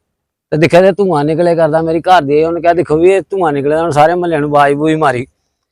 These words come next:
ਤੇ ਇੱਕ ਨਾਲ ਹੀ ਸਾਡੇ ਉਹ ਕੁੜੀ ਆ, ਉਹਦਾ ਨਾਂ ਕੀ ਯਾਰ, ਪੂਨਮ, ਪੂਨਮ ਕੁੜੀ ਆ, ਉਹ ਠੀਕ ਆ ਮਹੱਲੇ ਯਾਰ, ਹੁਸ਼ਿਆਰਪੁਰ ਆ। ਉਹ ਆਈ, ਉਹਨੇ ਦੇਖਿਆ, ਹੱਥ ਲਾਇਆ ਤੇ ਦਰਵਾਜ਼ੇ ਨੂੰ ਪਿਆ ਕਰੰਟ। ਉਹ ਫਿਰ ਵਾਪਸ ਗਈ, ਫਿਰ ਉਹਨੇ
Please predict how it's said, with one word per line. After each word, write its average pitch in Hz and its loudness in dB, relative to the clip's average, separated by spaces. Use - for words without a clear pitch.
ਤੇ 160 4
ਇੱਕ 175 0
ਨਾਲ 170 6
ਹੀ 190 8
ਸਾਡੇ 170 6
ਉਹ 170 4
ਕੁੜੀ 156 4
ਆ, 165 8
ਉਹਦਾ 156 0
ਨਾਂ 151 0
ਕੀ 160 -6
ਯਾਰ, 147 -4
ਪੂਨਮ, 175 4
ਪੂਨਮ 165 4
ਕੁੜੀ 143 4
ਆ, 123 0
ਉਹ 151 4
ਠੀਕ 139 2
ਆ 151 4
ਮਹੱਲੇ 147 0
ਯਾਰ, 131 2
ਹੁਸ਼ਿਆਰਪੁਰ 135 4
ਆ। 165 6
ਉਹ 175 6
ਆਈ, 165 6
ਉਹਨੇ 180 0
ਦੇਖਿਆ, 165 2
ਹੱਥ 190 4
ਲਾਇਆ 160 4
ਤੇ 180 2
ਦਰਵਾਜ਼ੇ 143 0
ਨੂੰ 151 -2
ਪਿਆ 143 2
ਕਰੰਟ। 127 0
ਉਹ 143 -2
ਫਿਰ 190 6
ਵਾਪਸ 190 4
ਗਈ, 180 4
ਫਿਰ 175 4
ਉਹਨੇ 202 2